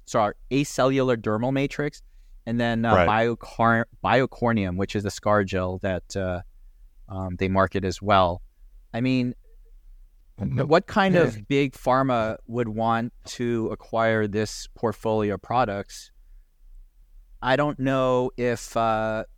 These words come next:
Speaker 1: there is something here that screams huge profit or growth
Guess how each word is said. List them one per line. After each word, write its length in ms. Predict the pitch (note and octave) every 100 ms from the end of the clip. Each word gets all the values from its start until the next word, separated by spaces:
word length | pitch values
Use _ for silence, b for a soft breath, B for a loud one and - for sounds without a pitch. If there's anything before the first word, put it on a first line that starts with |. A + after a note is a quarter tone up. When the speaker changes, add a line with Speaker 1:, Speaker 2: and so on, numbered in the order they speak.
| - -
Speaker 1:
there 160 | B2
is 80 | A#2
something 440 | - C3 B2+ C3 A#2+
here 400 | C3 B2 A#2+ A2+
that 340 | A2 G#2+ A2 - _ _ -
screams 840 | - - A#2+ B2 A#2 A#2 A2 - - - - - - - -
huge 600 | - C#3 C3 B2+ A2 -
profit 560 | - - A2 A2+ A#2 A2
or 520 | - G#2+ G#2+ G2+ G2+ - - - -
growth 540 | - F#2+ D3+ A2 F#2